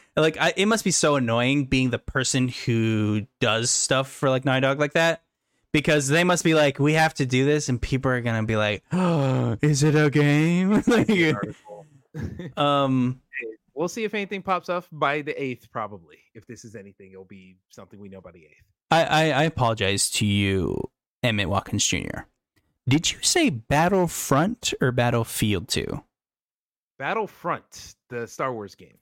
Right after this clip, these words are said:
Speaker 1: For some reason, I heard Battlefield two. I apologize. I just saw Star Wars Battlefront two Classic,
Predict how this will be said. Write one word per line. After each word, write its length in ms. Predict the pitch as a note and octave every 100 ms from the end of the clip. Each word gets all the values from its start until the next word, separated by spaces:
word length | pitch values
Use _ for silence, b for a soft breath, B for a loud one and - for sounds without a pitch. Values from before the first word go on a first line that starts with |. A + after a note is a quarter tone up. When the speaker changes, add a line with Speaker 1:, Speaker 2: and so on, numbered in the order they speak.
| _
Speaker 1:
For 60 |
some 220 | C#3 D3+ E3
reason, 220 | E3 D3+
I 80 | C3+
heard 180 | C3+
Battlefield 400 | C3+ B2+ C3 C3+ -
two. 200 | C3+ G#2
I 80 |
apologize. 600 | A2+ - C#3+ A2 F#2 -
I 140 | - B2+
just 240 | C#3 -
saw 400 | D3+ C3 C#3 C#3+
Star 260 | D3+ C#3+ C3+
Wars 180 | C3+ C3
Battlefront 400 | C#3 C3 B2+ A2
two 120 | C3
Classic, 540 | C3 A#2+ B2+ E3 D#3+